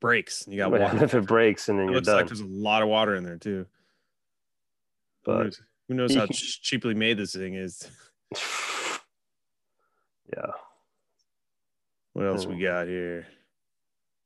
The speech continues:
Speaker 1: Just a bunch of time jump ropes. Man, we have, like, a million jump ropes and no one ever uses them.
Speaker 2: Resistance bands are probably the most popular.
Speaker 1: Yeah,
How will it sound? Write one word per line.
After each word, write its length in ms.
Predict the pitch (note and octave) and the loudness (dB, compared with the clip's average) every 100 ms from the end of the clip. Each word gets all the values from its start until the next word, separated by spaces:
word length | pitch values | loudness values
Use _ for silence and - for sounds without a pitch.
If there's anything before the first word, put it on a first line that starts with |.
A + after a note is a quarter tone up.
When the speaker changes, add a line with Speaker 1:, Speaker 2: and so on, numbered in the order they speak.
| - | -18
Speaker 1:
Just 180 | - G2 | -14 -6
a 20 | |
bunch 200 | A2+ G#2 | -6 -6
of 100 | D#2+ | -12
time 420 | - A2+ A2 G#2 | -8 -4 -2 -2
jump 360 | F#2 G2 F#2+ G2+ | -4 -6 -6 -4
ropes. 540 | G2 F#2+ F2 - - _ | -4 -4 -6 -12 -12 _
Man, 200 | A#2+ A#2+ | -8 -6
we 100 | A#2+ | -2
have, 160 | C#3 G2+ | -2 -2
like, 160 | F2+ E2+ | -4 -8
a 80 | E2+ | -10
million 380 | F#2+ G#2+ G2+ | -6 -2 -2
jump 240 | F#2 F#2+ F2 | -4 -6 -4
ropes 220 | F#2+ - | -6 -6
and 120 | F2 | -12
no 120 | F2+ | -10
one 140 | F#2+ F#2 | -8 -8
ever 140 | E2+ | -10
uses 360 | F2 E2 E2+ E2 | -10 -12 -14 -16
them. 200 | F2 E2+ _ _ _ _ _ _ _ _ _ _ _ _ _ _ _ _ _ _ _ _ _ _ _ _ _ _ G4+ D3+ _ | -16 -18 _ _ _ _ _ _ _ _ _ _ _ _ _ _ _ _ _ _ _ _ _ _ _ _ _ _ -20 -20 _
Speaker 2:
Resistance 440 | - G#2+ - G#2+ | -12 -10 -10 -12
bands 560 | - A2 G#2 G#2 G#2 G2 | -8 -6 -4 -4 -6 -8
are 40 | |
probably 240 | G#2 G#2 G2 | -8 -6 -4
the 40 | |
most 220 | F#2+ F#2+ - | -6 -8 -10
popular. 680 | G2+ F#2+ A2 G2+ G2+ G2 - _ _ - | -8 -8 -6 -8 -8 -10 -16 _ _ -6
Speaker 1:
Yeah, 400 | G2+ F#2+ F2+ | -2 -2 -2